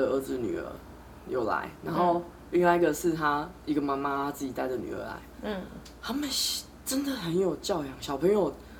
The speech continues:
Speaker 1: 其实也都没有到很大哦。
Speaker 2: 嗯哼。
Speaker 1: 然后他是有办法坐得住的，然后他不会随便哭闹。
Speaker 2: 嗯。
Speaker 1: 而且像那个，像那个，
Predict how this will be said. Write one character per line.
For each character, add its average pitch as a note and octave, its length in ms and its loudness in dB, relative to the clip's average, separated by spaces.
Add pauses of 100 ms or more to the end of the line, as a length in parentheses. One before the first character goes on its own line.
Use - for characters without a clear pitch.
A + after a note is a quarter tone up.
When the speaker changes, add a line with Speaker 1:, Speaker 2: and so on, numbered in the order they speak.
(160)
Speaker 1:
其 - 180 0
实 F3+ 160 0
也 C#3 140 4
都 E3 180 2
没 D#3+ 140 4
有 C3 80 -2
到 D3+ 180 -2
很 C3+ 180 -8 (140)
大 A#2+ 280 2
哦。 G2+ 200 -4
Speaker 2:
嗯 A3+ 200 0
哼。 A#3 340 -2 (200)
Speaker 1:
然 D3 160 0
后 F3 300 4 (340)
他 F#3+ 140 -4
是 G3 180 -2
有 C#3 120 2
办 D3 200 -4
法 A#2 180 -8
坐 C#3+ 140 -2
得 - 120 -4
住 - 200 -10
的， - 200 -12 (640)
然 C#3+ 120 -2
后 D#3+ 80 2
他 F3 140 2
不 E3 140 -4
会 C3+ 340 -2
随 - 200 -10
便 D3 200 -6
哭 - 200 -10
闹。 A2+ 320 -2 (380)
Speaker 2:
嗯。 F#3+ 280 -4 (340)
Speaker 1:
而 G#3 120 8
且 G#3+ 220 6
像 G3 360 4 (120)
那 G3+ 120 0
个， G3 140 6 (480)
像 G#3 240 2
那 G3 80 4
个， F3 280 4